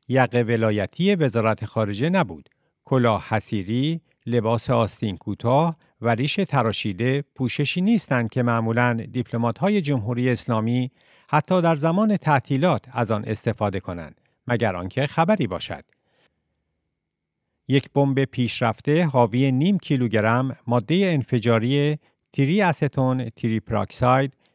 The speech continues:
تی ای تی پی همراه با چاشنی و ریموت کنترل جداگانه در صندوق عقب اتومبیل بود.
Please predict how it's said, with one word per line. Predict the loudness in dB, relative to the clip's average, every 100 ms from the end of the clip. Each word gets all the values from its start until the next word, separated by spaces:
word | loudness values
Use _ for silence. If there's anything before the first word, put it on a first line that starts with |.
| _ _
تی | -4 0 0
ای | 2 2 2
تی | -2 -4
پی | -4 -2 -2 -2 -6 _ _
همراه | -4 0 2 2 2
با | -2
چاشنی | -2 -2 -2 -2 -2 0
و |
ریموت | 0 0 -2 -2 -4
کنترل | -2 -2 0 0 0
جداگانه | 0 2 2 2 0 0 -2 -4 _ _ _
در | -2
صندوق | 0 2 0 0 0
عقب | 0 0 0 0 0 -2
اتومبیل | -2 -2 -2 0 -2
بود. | -6 -14 -20